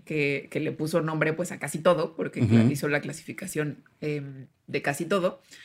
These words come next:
Speaker 1: fue el que le puso nombre a los mamíferos, ¿no? El que dijo, "Ok, este tipo de animales,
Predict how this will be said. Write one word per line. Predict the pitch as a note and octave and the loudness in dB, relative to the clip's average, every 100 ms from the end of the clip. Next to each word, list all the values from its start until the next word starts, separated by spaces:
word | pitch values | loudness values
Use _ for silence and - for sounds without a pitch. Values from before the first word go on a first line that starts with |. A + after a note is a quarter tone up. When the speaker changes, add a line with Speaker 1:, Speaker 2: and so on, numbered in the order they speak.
| - - _ | -20 -20 _
Speaker 1:
fue | - G#3+ | 6 8
el | G#3 | 10
que | |
le | G3+ | 8
puso | F#3 F#3 | 6 2
nombre | F#3 F3 F3 | 2 4 4
a | |
los | D#3+ | 4
mamíferos, | D#3+ E3 F3 D#3 - D3+ | 0 0 0 -2 -8 -6
¿no? | F#3 | -6
El | F#3+ | -2
que | D3 | -2
dijo, | D3 D#3 | 0 0
"Ok, | D3+ D#3+ C3+ - | 2 4 2 4
este | G3+ G#3+ A#3 | 2 4 2
tipo | A3+ A#3+ A#3 | 2 2 4
de | A#3 | 2
animales, | F3 E3 F3+ C4 - - | 0 2 2 2 -4 -12